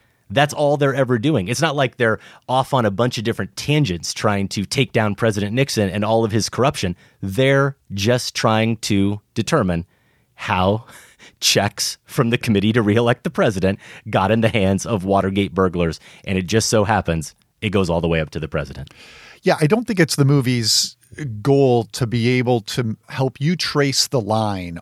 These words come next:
Speaker 2: all the way directly. It, it's, this is not a newspaper report. Um, it's a dramatization of the report, which seems obvious to say, but I think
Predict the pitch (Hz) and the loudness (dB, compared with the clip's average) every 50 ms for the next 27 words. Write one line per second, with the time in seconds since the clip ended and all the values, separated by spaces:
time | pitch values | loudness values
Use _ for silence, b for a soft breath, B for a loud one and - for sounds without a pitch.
0 | - _ - 127 123 120 117 107 120 107 101 104 98 98 95 95 95 95 - - | -8 _ 2 2 2 2 2 2 2 2 4 4 4 4 2 0 -2 -4 -8 -8
1 | _ - 123 101 127 131 143 - - 131 131 123 135 156 180 - 175 180 - - | _ -4 0 2 2 0 0 0 -4 -4 -2 0 0 -2 -2 0 -2 -2 0 0
2 | - - _ - 165 170 - 214 190 135 127 139 147 143 147 - - 131 120 120 | -2 -4 _ -2 -2 0 0 -2 -2 -2 -2 0 0 0 0 -2 -4 -4 -2 -2
3 | 123 123 - - 135 120 - - 107 92 98 95 - - - 98 80 - - B | -2 -4 -4 -4 -4 -4 -2 -2 -4 -4 -4 -8 -8 -8 -8 -8 -8 -10 -16 B
4 | B B B B B B B B - 120 110 98 95 92 - - 139 - 139 120 | B B B B B B B B -2 0 2 2 0 -2 -6 -10 -4 -2 -2 -2
5 | 104 127 143 143 147 120 - 143 135 110 127 123 123 - - 113 92 95 92 95 | 0 2 2 2 2 2 0 0 0 0 0 0 0 0 -2 -2 -4 -4 -4 -6
6 | 95 - - - 87 90 107 120 - - - 156 160 160 - 214 208 190 160 - | -6 -4 -4 -4 -2 -2 -2 -2 -2 -2 -2 -2 0 0 0 2 2 0 0 0
7 | - 147 143 147 143 139 123 - - - 120 - - - - 131 123 117 110 95 | 0 2 2 2 0 0 -2 -2 -4 -4 -6 -6 -4 -2 0 0 2 0 0 -2
8 | 120 113 117 113 - - 160 151 - | -2 -2 -2 -2 0 0 -2 -2 -2